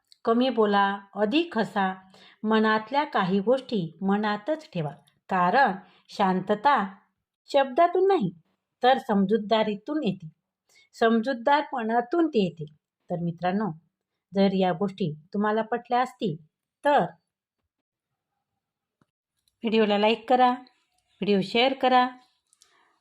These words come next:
अ, कमेंट करा आणि चॅनलवर जर तुम्ही नवीन असाल, तर चॅनलला सबस्क्राईब जरूर करा.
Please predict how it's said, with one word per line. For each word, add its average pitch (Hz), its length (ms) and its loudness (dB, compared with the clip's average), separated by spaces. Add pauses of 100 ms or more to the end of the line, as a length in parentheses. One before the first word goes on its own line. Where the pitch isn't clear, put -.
(160)
अ, 226 160 2 (320)
कमेंट 320 520 2
करा 285 460 0 (160)
आणि 269 260 2
चॅनलवर 269 580 2
जर 294 220 2
तुम्ही 302 160 6
नवीन 302 320 6
असाल, 294 280 0 (300)
तर 196 80 0
चॅनलला 190 580 2
सबस्क्राईब 190 640 -2
जरूर 226 500 2
करा. 151 200 -4